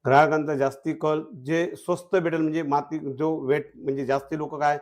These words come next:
वजनाला कमी असणार त्याच्याकडे वेट जास्ती आहे ग्राहकांचं. मातीचं काय वजनदार माणसं शोधावी लागतात, ते आता माणसं भेटत नाही. एक गणपती समज तीन फूटचा करायचा असेल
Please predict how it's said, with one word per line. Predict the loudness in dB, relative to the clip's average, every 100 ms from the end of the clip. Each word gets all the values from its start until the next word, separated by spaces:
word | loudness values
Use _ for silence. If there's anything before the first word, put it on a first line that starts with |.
| -8 _ _ -10
वजनाला | 0 0 2 2 2
कमी | 2 0
असणार | 0 -2 -4
त्याच्याकडे | -2 -2 0 0
वेट | -2 -4
जास्ती | -12 -6 -6
आहे | -4
ग्राहकांचं. | -2 -2 -2 -12 -14 -20 _ _ _ _ _ _ -6
मातीचं | -6 -6 -4 -2
काय | 0
वजनदार | 0 -2 -2 0
माणसं | 0 0 -2
शोधावी | 0 0 0
लागतात, | 0 -4 -4 -4
ते | -4
आता | -4 -2
माणसं | -2 -2
भेटत | -4 -2 -2
नाही. | -2 -2
एक | 0 -2
गणपती | -2 -6 -10
समज | -10 -12
तीन | -12 -14
फूटचा | -12 -8
करायचा | -4 -2 -2
असेल | -6 -6 -10